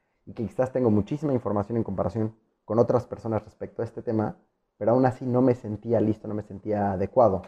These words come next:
¿no? Y me ponía un poquito incómodo porque siempre decía, "Bueno, tengo que investigar más, tengo que aprender más, quizás no soy yo la persona". Pero algo que aprendí es que no se trata, eh, de que sea yo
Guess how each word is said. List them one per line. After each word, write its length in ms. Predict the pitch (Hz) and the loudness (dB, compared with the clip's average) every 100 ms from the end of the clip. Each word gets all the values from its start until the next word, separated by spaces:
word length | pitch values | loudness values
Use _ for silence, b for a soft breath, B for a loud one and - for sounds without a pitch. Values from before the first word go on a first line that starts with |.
| - | -6
¿no? 200 | 120 - b b - | -8 -8 b b -2
Y 60 | |
me 100 | 127 | -2
ponía 200 | 127 143 | 2 4
un 60 | 180 | 2
poquito 240 | 165 - | 0 -4
incómodo 420 | 160 151 135 120 | -4 0 4 4
porque 220 | 120 101 107 | 4 -6 -8
siempre 280 | 123 120 | -4 -2
decía, 160 | 117 113 | 2 4
"Bueno, 240 | 117 107 - - | 6 4 0 -6
tengo 140 | 131 | -4
que 80 | 123 | 0
investigar 360 | 110 - 104 | 0 0 2
más, 260 | 104 117 117 | 4 4 2
tengo 140 | 107 | -6
que 60 | 101 | -10
aprender 300 | 92 98 101 | -8 -2 2
más, 240 | 113 117 b b _ _ | 2 2 b b _ _
quizás 360 | 123 117 147 - | -12 -6 -6 -4
no 120 | 135 | -6
soy 260 | - 131 117 | 0 0 4
yo 140 | 117 | 4
la 160 | 110 - | 4 2
persona". 360 | - 110 92 - _ _ _ _ _ _ _ _ | -8 -12 -12 -16 _ _ _ _ _ _ _ _
Pero 520 | 170 165 151 - - _ _ - | 2 4 4 2 -14 _ _ 0
algo 300 | 156 180 175 | 4 4 2
que 80 | |
aprendí 380 | 151 131 123 123 | -2 0 2 4
es 100 | 123 | 2
que 100 | - | 0
no 200 | 123 135 | -2 0
se 140 | - 135 | -2 -4
trata, 480 | 117 110 113 107 _ _ _ _ _ _ | -2 0 -2 -6 _ _ _ _ _ _
eh, 800 | - 101 95 95 95 92 92 92 - _ | -6 0 2 2 2 0 -2 -4 -8 _
de 200 | - 107 | -10 -8
que 80 | - | -8
sea 220 | - 147 | -2 0
yo 200 | 113 113 | 4 8